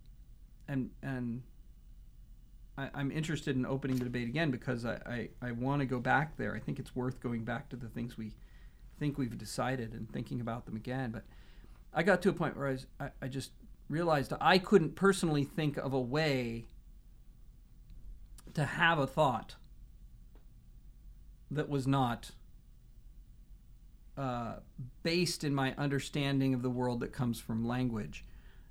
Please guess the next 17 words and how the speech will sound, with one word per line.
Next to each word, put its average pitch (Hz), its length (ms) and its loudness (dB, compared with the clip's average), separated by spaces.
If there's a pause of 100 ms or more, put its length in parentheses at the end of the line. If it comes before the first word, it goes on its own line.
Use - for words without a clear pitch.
(340)
Um, 123 460 0 (1080)
and, 131 800 0
uh, 123 480 2 (400)
that, 131 300 -2 (180)
that 131 220 -4
my 131 200 0 (100)
language 160 500 2
conditioned 170 440 6
the 156 60 4
way 143 220 6
I 131 60 4
think 185 200 4
about 131 240 4
the 131 60 -2
world 120 280 0 (100)
to 143 100 0
the, 123 160 0